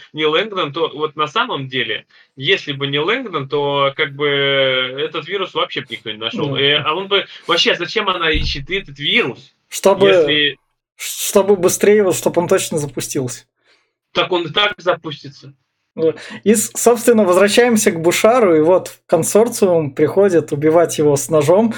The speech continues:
Speaker 2: То, что у него была коллекция ножей, это круто, которую он там достал и всех ножами убивает.
Speaker 1: Это вообще какой-то Assassin's Creed начался. Там
Speaker 2: Да.
Speaker 1: у него, э, этот, он как скрытым клинком еще и в затылок, там,
Speaker 2: Да.
Speaker 1: епта, что за хрень?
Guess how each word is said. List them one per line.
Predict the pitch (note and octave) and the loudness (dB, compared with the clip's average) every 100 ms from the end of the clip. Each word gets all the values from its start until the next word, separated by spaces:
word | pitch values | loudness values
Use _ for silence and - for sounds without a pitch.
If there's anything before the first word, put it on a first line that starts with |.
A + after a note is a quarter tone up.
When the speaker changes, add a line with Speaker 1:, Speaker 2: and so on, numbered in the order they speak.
| - - - | -8 -16 0
Speaker 2:
То, | G3 | 2
что | G#3 G3+ F#3 E3 | 2 4 4 4
у | - | 4
него | F#3 F#3+ G3+ | 2 4 4
была | E3+ F3+ F3 | 4 4 4
коллекция | F3+ F3 F3 E3+ | 4 2 2 2
ножей, | D3+ D#3+ D#3 D3 | 4 4 4 4
это | C#3 C#3+ | 2 -2
круто, | - F3+ A3 | 0 2 2
которую | A#3 G3 F#3+ F3 | 2 2 4 4
он | E3+ | 2
там | F3+ D#3 | 2 2
достал | D3+ D#3+ - D3+ C#3+ | 2 0 2 0 0
и | |
всех | - D#3 | -4 -4
ножами | D#3+ D3 D3+ D3 C#3 | 0 2 2 0 -4
убивает. | C#3+ C3+ C3+ - - - - - _ - - - _ _ _ - | -4 0 -2 -2 -16 -18 -18 -18 _ -12 -12 -14 _ _ _ -10
Speaker 1:
Это | D3 D3 | -4 0
вообще | C#3+ - F#3 | 0 0 -2
какой-то | F3+ E3+ E3 D#3 | -2 -4 -2 -2
Assassin's | C#3+ C#3+ D#3+ C#3+ | -2 -6 -10 -10
Creed | - D3 | -12 -12
начался. | C3+ C#3 C#3 C#3+ C3+ | -10 -6 -6 -2 -2
Там | B2 D3 | 0 0
Speaker 2:
Да. | C3+ C3+ C#3 | -2 -6 -4
Speaker 1:
у | |
него, | D3+ D#3+ D3+ D3 C#3+ C#3+ | 0 2 2 2 2 0
э, | D3 | 0
этот, | C#3+ B2+ | -4 -4
он | C3+ C3+ | -2 -2
как | C3+ - - | -4 -6 -10
скрытым | - F#3 E3 D#3 | -4 -2 -2 -4
клинком | C#3+ E3+ E3 F#3+ G#3 | -6 -8 -4 -2 -2
еще | D3 D3+ | -4 -4
и | D3 C#3+ | -2 -2
в | B2+ | -2
затылок, | D#3 D3 G#3 A3+ D#3+ | -4 -2 -4 -2 -4
там, | D3+ B2+ F3 | -4 -6 0
Speaker 2:
Да. | D#3 | 2
Speaker 1:
епта, | E3 F3+ - - C#3 C3+ B2 | 0 -4 -6 -6 -8 -10 -12
что | B2+ - E3+ | -18 -12 -12
за | E3+ | -10
хрень? | E3 F3 E3+ C3+ | -12 -10 -10 -12